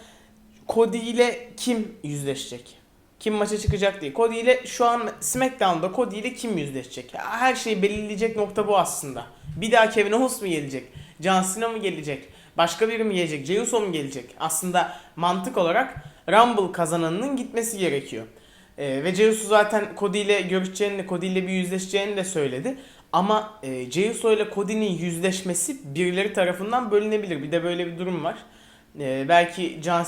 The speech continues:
Cena Cody'nin kemerine gitmek istiyorsa ve Rumble'ı kazanamadıysa, e, kendi yolunu kendi çizmek zorunda. Şu maç gerçekten çok kötü olur. Bak, normal bir kötülükten bahsetmiyorum.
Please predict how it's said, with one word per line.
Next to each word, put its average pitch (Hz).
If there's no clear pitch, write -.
Cena 175
Cody'nin 165
kemerine 165
gitmek 165
istiyorsa 202
ve 160
Rumble'ı 160
kazanamadıysa, 170
e, 120
kendi 170
yolunu 160
kendi 185
çizmek 143
zorunda. 143
Şu -
maç 285
gerçekten 254
çok 247
kötü 170
olur. 170
Bak, 143
normal 240
bir 233
kötülükten 220
bahsetmiyorum. 147